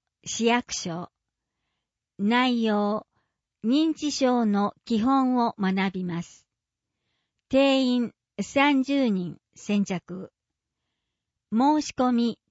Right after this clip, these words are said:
問い合わせ先。十月十日火曜日から十九日木曜日に、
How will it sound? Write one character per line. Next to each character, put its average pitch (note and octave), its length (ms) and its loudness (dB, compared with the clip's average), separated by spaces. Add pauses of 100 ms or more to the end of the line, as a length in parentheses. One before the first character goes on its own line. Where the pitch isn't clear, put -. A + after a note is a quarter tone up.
問 A#3+ 260 4
い A#3 80 2
合 A3+ 100 2
わ A3 100 2
せ G#3 140 -4
先。 F#3+ 580 -6 (640)
十 C#4 280 0
月 C#4+ 300 0
十 A3+ 380 0
日 G3 280 -4 (120)
火 G#3+ 180 -2
曜 D4 240 4
日 A#3+ 140 -2
か E3+ 220 -8
ら F#3+ 240 -6 (440)
十 D4 300 0
九 D4+ 160 0
日 F#3 640 -2
木 G3+ 340 0
曜 D4+ 300 2
日 F#3 160 -4
に、 F3+ 320 -6